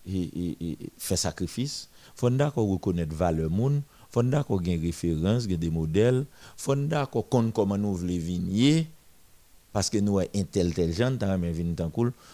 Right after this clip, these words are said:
Fò n respekte moun. Fò n gen, e, e, e, le sens de l'honnêteté. Fò n respekte la lwa. C'est très important. E, e sa k fè peyi sa, ou gen jistis ladan yo.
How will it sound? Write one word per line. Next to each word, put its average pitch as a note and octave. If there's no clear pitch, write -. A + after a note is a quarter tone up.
Fò -
n F3+
respekte D#3+
moun. E3
Fò F#2+
n F#2
gen, F2
e, F2+
e, E2+
e, E2+
le G#2+
sens D3+
de F#2+
l'honnêteté. F2+
Fò A2
n G#2+
respekte G#2
la A2
lwa. A#2+
C'est -
très A#2
important. F#2
E, E2
e F2+
sa E2
k -
fè F2
peyi E2
sa, F2+
ou F2+
gen E2
jistis F2
ladan D#2
yo. -